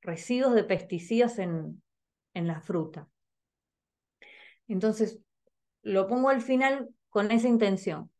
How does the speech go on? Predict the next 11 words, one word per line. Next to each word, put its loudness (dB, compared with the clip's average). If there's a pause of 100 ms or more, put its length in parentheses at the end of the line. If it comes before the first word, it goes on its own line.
justamente, -6
de 0
que -2 (360)
no 4
es 2
que 2
no 2
vaya 4
a 0
utilizar, -4 (420)
este, -8